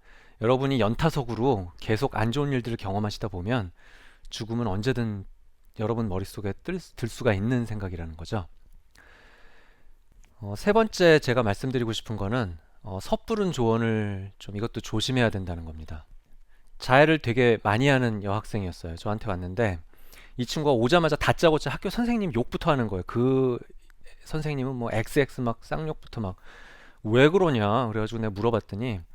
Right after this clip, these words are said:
아, 선생님이 처음에는 얘기를 잘 들어줬다는 거예요. 그래가지고 "어, 그럼 좋았겠네." 근데 이게 좀 친해지기 시작하니까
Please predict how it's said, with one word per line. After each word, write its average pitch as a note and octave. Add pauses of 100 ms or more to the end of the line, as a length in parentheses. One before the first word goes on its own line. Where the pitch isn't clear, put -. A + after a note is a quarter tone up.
(640)
아, C#3
선생님이 G3
처음에는 A#3+
얘기를 A#2+
잘 G#2
들어줬다는 A2+
거예요. D#2 (920)
그래가지고 E3 (300)
"어, G#3
그럼 E3+
좋았겠네." A#2+
근데 D#3
이게 D3
좀 D#3 (100)
친해지기 A#3+
시작하니까 C3+